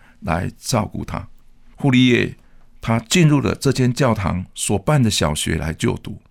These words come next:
傅立叶在十二岁的时候就显出他一流的文学才能，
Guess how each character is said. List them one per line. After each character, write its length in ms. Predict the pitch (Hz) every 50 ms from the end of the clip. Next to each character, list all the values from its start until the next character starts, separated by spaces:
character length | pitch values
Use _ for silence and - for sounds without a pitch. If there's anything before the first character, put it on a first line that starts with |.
| - - - _ - _ -
傅 140 | - - 131
立 160 | 120 120 120
叶 160 | 117 113 101
在 160 | 90 107 107 95
十 180 | - - -
二 120 | 110 131 147
岁 180 | - 165 135
的 80 | 107 104
时 160 | - - 87
候 240 | 92 98 95 - - - - - - -
就 160 | - - 127
显 240 | 113 - 113 98 92
出 220 | 92 - 117 117
他 280 | 113 - 113 110 104 110 - - _ - -
一 100 | - 190
流 260 | 156 147 113 98 98
的 320 | 101 - - 101 - 50 - - - -
文 180 | - 107 120 131
学 220 | - - 78 -
才 240 | - - - - -
能， 140 | - -